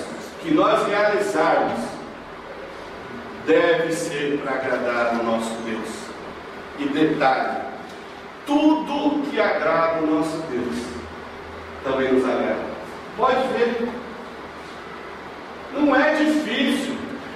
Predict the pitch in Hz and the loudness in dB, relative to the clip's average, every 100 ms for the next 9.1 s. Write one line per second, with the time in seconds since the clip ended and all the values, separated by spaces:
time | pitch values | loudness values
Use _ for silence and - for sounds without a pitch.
0 | - 208 262 262 269 - 233 254 247 247 | 2 4 4 2 2 4 2 2 2 0
1 | - 247 254 254 - 202 214 220 226 - | 0 2 2 2 -4 0 2 2 -2 -4
2 | - - 196 202 254 254 240 233 240 233 | -8 0 4 4 4 2 4 2 4 4
3 | 240 233 240 233 269 302 269 277 302 - | 6 6 4 2 2 4 6 6 4 2
4 | - - - 554 539 - - - - - | -2 0 2 4 4 4 0 -4 -8 -10
5 | - - 269 247 - - - 233 240 240 | -10 -2 2 2 0 -4 0 4 6 6
6 | 240 214 190 190 160 - 139 135 127 117 | 4 2 2 2 0 0 2 0 0 -2
7 | 110 - - - - - - - - - | -2 -4 -8 -10 -12 -14 -14 -14 -14 -8
8 | 254 285 269 247 220 220 160 - 208 - | 2 4 4 2 2 2 2 2 2 2